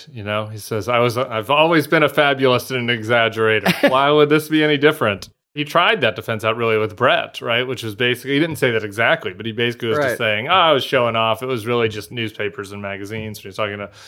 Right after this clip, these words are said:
Speaker 1: Brett Baier about the war plan tape.
Speaker 2: Hey, I wonder what you thought about that.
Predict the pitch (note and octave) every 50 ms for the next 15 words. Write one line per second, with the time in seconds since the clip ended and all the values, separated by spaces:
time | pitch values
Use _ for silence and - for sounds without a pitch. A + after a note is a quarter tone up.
0 | - - _ - A2+ G#2 - - - G#2+ G#2 G2+ F#2+ G2+ G2+ G2 - G#2 G2+ F#2+
1 | F#2 - _ _ _ _ _ _ G2 G#2 A2 A2 A2 A2 - G2+ F#2+ F#2 F2+ -
2 | - G2 F#2 - _ _ _ _ _ _ _ _ _ _ - A#3 B3 C4 D4 D#4
3 | D#4+ D#4 D#4 D#4 - C#4 A3 - B3+ A3 G#3 G3 F#3 D3+ D#3+ D3 C#3 - - D3
4 | C3